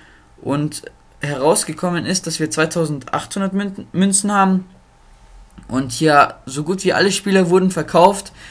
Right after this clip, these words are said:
Und ich habe mir gedacht, damit's nicht langweilig ist, kaufe ich mir einfach nochmal ein paar Abidals, ein paar andere Spieler.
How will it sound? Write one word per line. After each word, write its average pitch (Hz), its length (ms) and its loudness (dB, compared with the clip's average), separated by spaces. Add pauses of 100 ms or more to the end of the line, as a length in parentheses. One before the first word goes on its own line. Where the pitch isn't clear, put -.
(240)
Und 180 460 -2
ich 175 200 -2
habe 175 140 -2
mir 170 120 -2
gedacht, 160 480 0 (440)
damit's 180 360 0
nicht 170 140 0
langweilig 185 420 2
ist, 185 140 -2
kaufe 190 180 2
ich 185 80 0
mir 185 100 2
einfach 165 200 -2
nochmal 180 640 2
ein 160 60 -4
paar 143 220 0
Abidals, 160 560 4
ein 151 80 -6
paar 151 120 -4
andere 196 240 -2
Spieler. 196 460 0